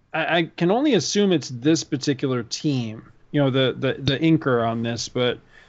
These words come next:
Mark Silvestri, I like his stuff, but he's very hit and miss with me. But with this particular one, uh, this is hitting. I really like the art in this particular book, so I can, I can only assume that, uh,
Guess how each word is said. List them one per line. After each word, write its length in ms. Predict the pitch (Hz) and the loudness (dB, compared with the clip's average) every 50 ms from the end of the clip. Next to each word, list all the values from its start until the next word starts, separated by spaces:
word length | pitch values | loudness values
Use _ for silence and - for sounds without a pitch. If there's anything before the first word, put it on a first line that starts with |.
| _ _ - | _ _ -2
Mark 280 | 131 135 165 214 294 - | 0 2 2 2 2 0
Silvestri, 840 | - 320 339 277 254 226 233 220 - - - 247 247 254 247 233 - - - | 2 2 2 4 4 4 4 2 0 -2 -2 -2 0 0 0 -2 -4 -4 -2
I 160 | 170 180 185 | 0 2 4
like 640 | 175 160 156 151 147 147 151 165 220 277 320 - | 4 4 4 4 2 2 2 2 4 4 2 2
his 200 | - 302 320 254 | 2 0 0 0
stuff, 540 | - - - - 247 247 262 254 - - - - | -2 -6 -4 0 0 2 2 0 -2 -4 -6 -2
but 140 | 180 190 156 | -2 -2 0
he's 440 | 139 147 202 226 262 277 214 170 143 | 0 0 2 2 2 2 2 0 -2
very 840 | 127 123 123 123 131 151 156 165 180 185 190 190 190 180 170 165 151 | -4 -6 -4 0 4 4 6 6 8 8 6 8 8 8 6 6 6
hit 240 | 131 151 156 120 127 | 4 4 2 2 2
and 160 | 131 131 131 | 2 2 2
miss 280 | 131 135 127 - - | 2 2 0 0 -2
with 240 | - 127 110 - - | -4 -4 -4 -6 -8
me. 140 | 120 113 113 | -8 -6 -6
But 180 | 104 113 117 - | -4 -4 -2 0
with 220 | 135 143 139 117 | 2 2 2 2
this 160 | 139 185 208 - | 2 0 0 0
particular 580 | - - 247 - - 233 - - 226 190 180 | -4 -6 -4 -2 -2 -2 0 0 2 4 4
one, 480 | 160 143 143 135 135 135 135 139 131 127 - _ _ _ - | 4 4 4 4 2 2 2 0 -2 -4 -8 _ _ _ -2
uh, 420 | 131 127 127 123 123 123 120 117 | 2 4 4 6 4 4 2 2
this 200 | 123 139 180 190 | 0 -2 -2 0
is 120 | 240 175 - | 0 -2 0
hitting. 280 | - 190 156 117 117 | 0 0 0 0 0
I 100 | 113 120 | 0 2
really 300 | 139 147 156 170 180 170 | 4 6 6 6 6 6
like 260 | 151 147 147 156 147 - | 4 4 4 2 0 -2
the 100 | 143 127 | -2 -2
art 340 | 123 131 131 123 104 - - | 0 0 0 0 -2 -4 -6
in 120 | 131 120 | -6 -6
this 160 | 117 117 - | -4 -6 -8
particular 520 | - - 110 - 127 113 120 - 117 117 113 | -10 -12 -10 -6 -6 -6 -4 -4 -4 -2 -2
book, 360 | 104 110 127 123 113 110 - | -2 0 0 0 0 -2 -4
so 140 | - 123 117 | -4 -2 -2
I 120 | 113 113 | -2 -2
can, 320 | - - 127 120 117 117 123 | -4 -6 -8 -6 -6 -4 -4
I 100 | 127 127 | -4 -4
can 160 | 127 131 123 | -4 -4 -2
only 300 | 123 127 127 127 127 123 | -2 0 0 2 2 2
assume 540 | 117 110 - - - 135 131 131 127 123 120 | 0 0 -2 0 0 2 2 4 2 2 0
that, 220 | 117 117 117 113 | 0 0 0 2
uh, 280 | 117 117 113 117 117 | 2 2 2 0 -2